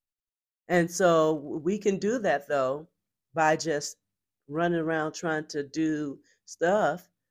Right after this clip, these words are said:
or, you know, following the lead of other people. Like, "Oh, this is what she's doing. I think that's,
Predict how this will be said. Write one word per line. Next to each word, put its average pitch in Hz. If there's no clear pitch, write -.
or, 156
you 170
know, 151
following 165
the 151
lead 160
of 143
other 147
people. 156
Like, 143
"Oh, 165
this 180
is 165
what 151
she's 208
doing. 151
I 180
think 214
that's, 214